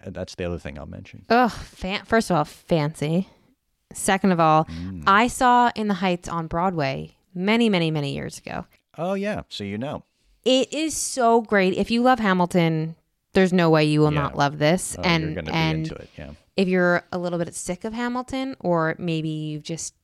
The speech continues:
Speaker 2: had your fill of Hamilton, you'll get the same kind of jolt of energy with a whole different story and set of cast of characters. I'm very excited to see it. I can't wait. I, I can't echo what you said about The Crown enough. It was easily the best thing I watched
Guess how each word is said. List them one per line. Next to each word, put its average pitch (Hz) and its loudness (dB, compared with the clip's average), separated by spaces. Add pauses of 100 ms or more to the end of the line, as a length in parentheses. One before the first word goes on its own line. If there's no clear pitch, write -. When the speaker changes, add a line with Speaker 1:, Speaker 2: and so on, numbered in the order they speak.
Speaker 2:
had 160 -10
your 156 -10
fill 160 -6
of 175 -6
Hamilton, 202 -4
you'll 180 0
get 175 0
the 165 -12
same 175 -2
kind 170 -2
of 151 -8
jolt 151 -2
of 156 -4
energy 170 -2 (920)
with 156 -2
a - -4
whole 160 0
different 180 0
story 226 2
and 151 -4
set 156 -4
of 156 -6 (180)
cast 165 0
of 170 -6
characters. 160 2
I'm 151 -2
very 170 4
excited 151 -2
to 156 -8
see 147 -6
it. 143 -4
I 147 -8
can't - -10
wait. 143 -6 (600)
I, - -2 (120)
I 220 2
can't 285 2
echo 254 4
what 220 4
you 208 2
said 196 2
about 180 4
The 180 0
Crown 170 2
enough. 160 2
It 160 2
was 156 -2
easily 170 4
the 160 2
best 147 0
thing 151 -2
I 143 0
watched - -4